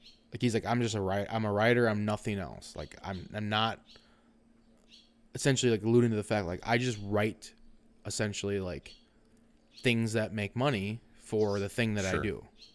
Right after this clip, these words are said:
Speaker 1: Like, that's what I am. 'Cause he, they asked him about, the only politi-, like, political stuff they got into is, like, they're like, "How do you handle pol-, politics with your kids?"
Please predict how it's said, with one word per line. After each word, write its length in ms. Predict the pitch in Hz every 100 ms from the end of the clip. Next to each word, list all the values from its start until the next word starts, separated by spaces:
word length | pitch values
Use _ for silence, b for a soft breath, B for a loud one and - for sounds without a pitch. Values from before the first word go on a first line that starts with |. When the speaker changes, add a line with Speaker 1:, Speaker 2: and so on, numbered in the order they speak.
| _ _ _ - - _ - -
Speaker 1:
Like, 160 | 98
that's 260 | - 101 95
what 120 | 95
I 80 | 92
am. 360 | 92 76 - 110 - -
'Cause 120 | 101
he, 140 | 104
they 200 | 104 104
asked 220 | 104 98 -
him 120 | 101
about, 320 | 92 85 -
the 80 | 147
only 100 | 220
politi-, 260 | - 135
like, 220 | 123 117 -
political 320 | - 165 185
stuff 140 | 196
they 60 | 175
got 100 | 131
into 220 | 123 156
is, 120 | 156
like, 140 | 113 98
they're 140 | 123
like, 100 | 117
"How 140 | 107 135
do 80 |
you 80 | 131
handle 240 | 127 123 113
pol-, 320 | 113 104 -
politics 380 | - 110 107 110
with 80 | -
your 120 | -
kids?" 360 | - 110 85